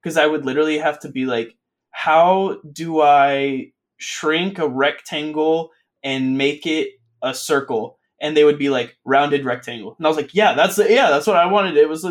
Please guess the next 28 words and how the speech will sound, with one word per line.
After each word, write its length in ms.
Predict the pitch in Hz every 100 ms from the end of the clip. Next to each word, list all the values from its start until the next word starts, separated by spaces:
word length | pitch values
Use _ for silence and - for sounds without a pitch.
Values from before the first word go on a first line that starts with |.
| 170
like, 220 | 185 180
"I 60 | 170
want 200 | 160 180
the 60 | 185
corners 340 | 233 202 156
rounded." 380 | 147 139 143 147 151
And 120 | 147
I 100 | 147
just 260 | 147 147 -
kinda 180 | 160 143
started. 360 | 165 151 135 147
And 140 | 147
then 120 | 151
from 180 | 147 147
there, 120 | 147
I 40 | 143
started 340 | 143 131 98 _
being 160 | 135 127
able 180 | 131 135
to, 120 | 127
like, 180 | 117 _ _
narrow 400 | 131 131 135 131
it 140 | 127 120
down, 340 | 123 120 123
just 300 | 120 - -
search, 300 | 139 123 -
search, 300 | 131 117 -
search. 360 | - 117 -